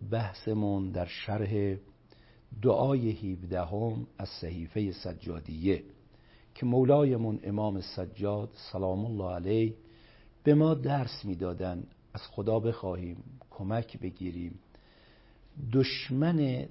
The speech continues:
تعالی خودمون را که شیطان است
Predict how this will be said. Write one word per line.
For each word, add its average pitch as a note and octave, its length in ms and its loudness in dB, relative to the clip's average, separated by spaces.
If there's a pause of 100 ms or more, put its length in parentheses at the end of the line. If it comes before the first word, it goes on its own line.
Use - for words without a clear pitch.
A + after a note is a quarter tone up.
(120)
تعالی G2+ 720 0
خودمون G2 640 -2
را F2+ 220 -2
که - 160 -12
شیطان F2+ 680 -6
است G#2 300 -4